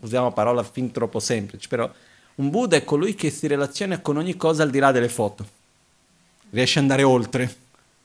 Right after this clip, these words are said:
a vedere ogni cosa nel suo movimento, nella sua complessa interazione fra le parti. Però noi, finché non arriviamo lì,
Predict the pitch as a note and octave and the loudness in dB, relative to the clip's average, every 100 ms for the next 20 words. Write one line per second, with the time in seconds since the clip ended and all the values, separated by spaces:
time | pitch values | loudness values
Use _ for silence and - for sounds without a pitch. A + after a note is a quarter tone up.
0 | _ _ _ B2 A#2+ B2+ D3 C#3+ C#3 C#3 | _ _ _ 2 2 4 6 6 4 4
1 | D3 D#3 D#3 C#3 C3 B2 D3+ C3+ C3+ C3 | 4 4 2 -2 -2 -2 0 2 2 2
2 | B2+ D#3 D3+ C#3+ B2+ A#2+ D3 C3 - C#3 | 0 0 0 0 0 0 -2 -2 -2 -2
3 | B2 - D3+ D3+ - C3+ C3 C3+ B2 B2 | -2 -2 -2 -2 -4 -4 -4 -6 -6 -4
4 | - B2+ A#2 A2+ G#2+ A2 G#2 - - _ | -4 -4 -6 -6 -8 -8 -10 -12 -20 _
5 | _ _ _ _ _ _ _ _ - B3 | _ _ _ _ _ _ _ _ -2 0
6 | A#3 B3+ D#3 - - A3 G#3+ G3+ G3+ G3+ | 2 2 0 -4 -2 0 2 0 2 0
7 | G3+ G3+ F#3 A#3 G#3+ A#3 | 0 -2 -4 -6 -8 -10